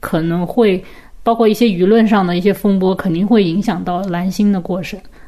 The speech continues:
我是那么猜测的，所以说只能是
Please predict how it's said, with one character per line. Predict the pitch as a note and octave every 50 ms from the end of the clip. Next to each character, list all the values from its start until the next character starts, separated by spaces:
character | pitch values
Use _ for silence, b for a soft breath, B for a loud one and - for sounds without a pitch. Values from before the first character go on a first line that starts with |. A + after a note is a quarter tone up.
| b -
我 | E3+ F3
是 | - G#3+
那 | G3+ A3+
么 | F#3+ F#3
猜 | - - - A3 A3 A3+
测 | A3 - A#3+
的， | A3 A3 - B B B B B B
所 | - - G#3 G3+
以 | G3+ G3 F#3+ F#3+
说 | - - - G#3 G3 F#3+ F#3+ F#3+ F#3+ F#3+ F#3+ F3+ F#3
只 | - - E3
能 | D3+ D3+ D3+ E3 F3+
是 | - - - G3 F#3 F3+